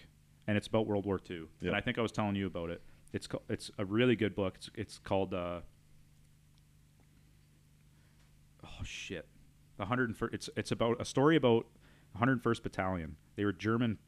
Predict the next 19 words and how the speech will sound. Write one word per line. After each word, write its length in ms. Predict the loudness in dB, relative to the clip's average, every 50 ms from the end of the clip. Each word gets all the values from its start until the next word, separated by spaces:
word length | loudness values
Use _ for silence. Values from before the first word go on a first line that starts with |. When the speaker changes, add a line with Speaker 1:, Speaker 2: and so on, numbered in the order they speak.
| _ _
Speaker 1:
police 340 | -2 0 2 2 2 0 -2
officers 500 | -6 -6 -8 -10 -14 -14 -14 -12 -10 -6
during 220 | -4 -4 -2 -2
World 160 | -2 -4 -4
War 140 | -4 -6 -6
Two. 260 | -6 -6 -8 -8 -8 -10 -14 -12 -10 -8
Speaker 2:
Okay. 220 | -6 -4 -4 -4 -6 -8 -16 -20 -20 -20 -20 -20 -20 -14 -6
Speaker 1:
And 340 | -4 -2 0 0 -2 -4 -8 -12 -18 -20 -20 -20 -20 -20 -20 -20 -16 -6
they, 340 | -4 -2 0 0 0 -2 -2
uh, 300 | -4 -4 -4 -4 -6 -8 -10 -14 -18 _ _ _ _ _ -20 _ _ -20 _ _ -20 -20 _ -20 -20 -20 -20 -20 -20 -20 -10 -4
they 120 | -2 0 0
were 100 | 0 0
guys 340 | 0 0 0 0 0 0
who 60 | 0 0
were 100 | 0 0
either 220 | 0 0 0 0
too 180 | 0 0 0 2
young, 380 | 2 2 2 2 0 -2 -4 -8 -12 -20 -20 -20 -20 -20 -20 -20 -20 -20 -20 -20 -20 -20 -20 -20 -20 -20 -20 -10 -6 -2
um, 420 | 0 0 0 0 -2 -2 -4 -6